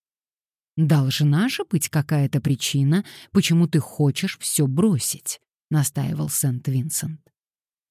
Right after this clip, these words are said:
«Возможно, я ошибаюсь», сказал Уэстклифф,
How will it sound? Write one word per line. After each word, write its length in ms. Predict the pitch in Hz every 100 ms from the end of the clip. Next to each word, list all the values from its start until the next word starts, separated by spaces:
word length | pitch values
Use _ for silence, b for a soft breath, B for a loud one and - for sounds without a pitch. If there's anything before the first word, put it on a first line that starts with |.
| _ _ _ _ _
«Возможно, 600 | 202 214 226 254 339 320
я 280 | 294 196 170
ошибаюсь», 840 | 143 - 139 123 123 147 208 - -
сказал 460 | - 220 214 214
Уэстклифф, 640 | 214 214 202 - 220 226